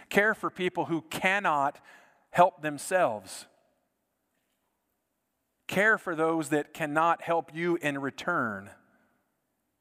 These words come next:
That's what James is getting at. So often we have a "you scratch my back, I'll scratch your back" mentality.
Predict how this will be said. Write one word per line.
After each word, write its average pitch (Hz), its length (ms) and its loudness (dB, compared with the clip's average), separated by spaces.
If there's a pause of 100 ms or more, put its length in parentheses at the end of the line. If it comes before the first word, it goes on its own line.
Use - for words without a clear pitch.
(580)
That's 180 220 2
what 151 140 -8
James 156 320 -6
is 135 100 -8
getting 160 220 0
at. 143 100 -4
So 175 220 0
often 165 460 2 (280)
we 185 360 2
have 156 200 0
a 139 160 2 (240)
"you 180 140 -2
scratch 170 400 2
my 160 180 2
back, 151 460 -2 (180)
I'll 147 160 6
scratch 151 420 0
your 165 140 2
back" 147 340 2
mentality. 131 840 -4